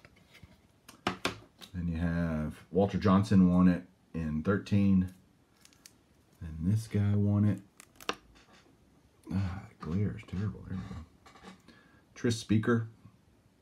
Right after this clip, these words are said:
nineteen twelve. And one more, guys.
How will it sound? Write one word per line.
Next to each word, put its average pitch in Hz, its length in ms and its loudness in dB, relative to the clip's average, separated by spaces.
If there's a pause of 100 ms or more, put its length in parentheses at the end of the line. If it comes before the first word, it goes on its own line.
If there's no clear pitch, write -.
(240)
nineteen 87 400 -6
twelve. 110 500 -2 (960)
And 71 240 -8
one 127 240 4
more, 127 300 4
guys. 85 580 -2